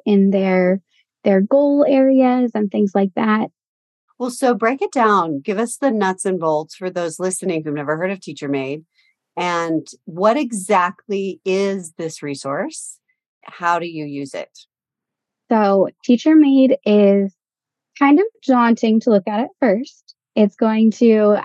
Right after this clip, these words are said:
Speaker 1: ask you to input a P D F, and then you're going to get this very comprehensive button-heavy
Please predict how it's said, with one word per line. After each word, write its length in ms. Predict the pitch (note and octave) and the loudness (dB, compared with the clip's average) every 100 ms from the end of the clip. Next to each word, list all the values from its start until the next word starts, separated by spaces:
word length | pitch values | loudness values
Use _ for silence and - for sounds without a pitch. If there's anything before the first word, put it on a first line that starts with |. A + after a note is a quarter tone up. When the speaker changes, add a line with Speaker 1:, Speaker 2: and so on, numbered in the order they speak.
| - | -4
Speaker 1:
ask 240 | G3+ G3 - | -4 -2 2
you 100 | A#3 | 2
to 220 | A3+ G#3 | 2 0
input 300 | G#3+ G#3 C4 | 0 0 2
a 80 | C#4+ | 2
P 100 | D4 | 4
D 140 | D4+ | 2
F, 200 | D4+ A3+ B3 _ _ - | 2 0 -4 _ _ -4
and 180 | G3 G3 | 0 0
then 160 | F#3+ | 2
you're 160 | G3+ G3 | 2 0
going 300 | G3+ G3+ G3+ | 0 0 0
to 100 | G3+ | 2
get 180 | G3 - | 0 2
this 220 | G3 F#3+ | -2 -2
very 960 | G#3 F#3+ G3 A#3+ C#4 D4 D4 C#4+ D4 D4 _ _ _ - | -2 0 2 4 4 4 6 6 6 2 _ _ _ -4
comprehensive 920 | C#4 C4+ C4 C4 G#3+ G3 G#3 G#3 G3+ - | 0 2 4 4 4 2 2 0 -2 -4
button-heavy 1000 | A3+ C4 C4 B3+ B3+ A3+ G#3 G#3 G#3+ G#3+ | -2 0 2 2 2 0 0 2 2 0